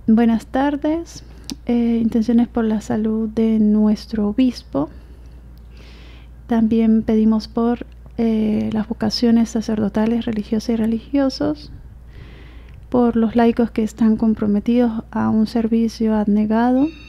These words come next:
sin esperar nada a cambio en cada una de las parroquias, especialmente por el señor Ali e Isidra. Un saludo les envían de este, este mensaje.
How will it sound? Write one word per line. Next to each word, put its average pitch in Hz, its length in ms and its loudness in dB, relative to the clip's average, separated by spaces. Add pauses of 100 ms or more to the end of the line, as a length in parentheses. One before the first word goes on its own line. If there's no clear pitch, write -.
(160)
sin 220 160 2
esperar 214 340 -2
nada 214 240 2
a 208 40 -2
cambio 214 300 0
en 208 60 0
cada 208 160 -2
una 208 160 0
de 196 60 0
las 190 160 -8
parroquias, 220 580 -2
especialmente 208 680 -2
por 208 200 -4
el 202 140 -4
señor 202 400 -4
Ali 214 560 -2
e 220 80 -2
Isidra. 226 540 0
Un 208 120 2
saludo 233 440 -2
les 220 200 -8
envían 202 400 -2
de 196 140 -2
este, 202 540 -6 (580)
este 214 240 -4
mensaje. 208 680 -6